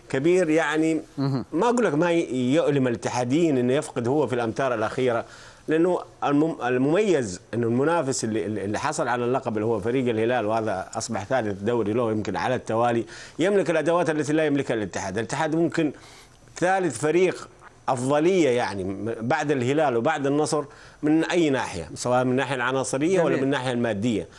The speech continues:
Speaker 1: ومع ذلك استطاع الاتحاد أن يعود إلى المنافسة، رغم أن هذا الفريق لو واحد يتذكر كلنا في ثمنتاش، موسم ألفين وثمنتاش، موسم ألفين وتسعتاش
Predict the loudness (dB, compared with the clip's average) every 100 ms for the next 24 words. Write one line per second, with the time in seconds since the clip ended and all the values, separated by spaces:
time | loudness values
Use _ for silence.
0 | -20 -4 0 2 2 0 0 -4 -2 0
1 | 0 -2 -4 -2 0 0 2 0 0 -6
2 | -20 -20 -12 0 2 4 4 2 2 2
3 | 2 2 2 2 2 2 2 0 0 -2
4 | 0 2 0 -2 -12 -8 -2 0 0 -2
5 | -4 -4 -4 -2 -2 -2 -4 -10 -20 -6
6 | -2 0 0 0 0 0 -2 -2 -2 -2
7 | -2 0 0 0 -2 0 -2 -2 -2 -2
8 | 0 0 -4 -4 -2 0 0 -2